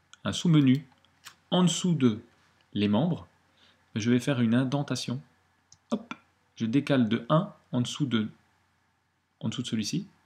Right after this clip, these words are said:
Vous allez voir ce que ça donne. Je fais sauver. Donc on a toujours un menu accueil. On a les membres, et cette fois la page qui était avant, juste ici, est venue se glisser en dessous.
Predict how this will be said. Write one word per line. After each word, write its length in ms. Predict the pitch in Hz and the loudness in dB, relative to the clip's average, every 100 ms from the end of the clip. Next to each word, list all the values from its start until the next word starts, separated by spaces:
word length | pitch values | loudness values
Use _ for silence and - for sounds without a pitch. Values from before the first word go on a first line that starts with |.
| _ | _
Vous 480 | - - _ _ 120 | -20 -20 _ _ -6
allez 80 | 113 | -4
voir 120 | 120 | -4
ce 60 | |
que 60 | 120 | -8
ça 140 | 110 | -6
donne. 220 | 101 147 160 | -4 -4 -6
Je 80 | - | -10
fais 100 | - | -10
sauver. 300 | - 110 160 - _ _ _ _ _ _ _ - - _ _ - | -6 -4 -6 -8 _ _ _ _ _ _ _ -20 -20 _ _ -10
Donc 180 | 117 127 | -4 0
on 40 | |
a 100 | 127 | 0
toujours 320 | 139 135 131 | 0 0 2
un 60 | 113 | 2
menu 220 | 110 107 | 2 2
accueil. 340 | 101 151 220 220 _ _ _ _ _ _ _ _ _ - | 0 0 0 -2 _ _ _ _ _ _ _ _ _ -2
On 120 | 127 | 4
a 80 | 127 | 6
les 100 | 123 | 6
membres, 280 | 123 160 156 | 6 4 0
et 80 | 139 | 0
cette 180 | 131 120 | 0 0
fois 160 | - 135 | 2 2
la 80 | |
page 300 | 117 135 123 | 2 0 0
qui 80 | - | -2
était 200 | - - - | -6 -4 -2
avant, 280 | 117 117 120 | -2 -2 -6
juste 220 | 127 120 | -10 -10
ici, 240 | - 143 131 | -8 -8 -6
est 60 | |
venue 140 | 107 104 | -6 -8
se 100 | - | -8
glisser 360 | 101 120 123 - _ _ _ _ 113 | -10 -8 -10 -12 _ _ _ _ -6
en 80 | |
dessous. 200 | 107 - | -6 -6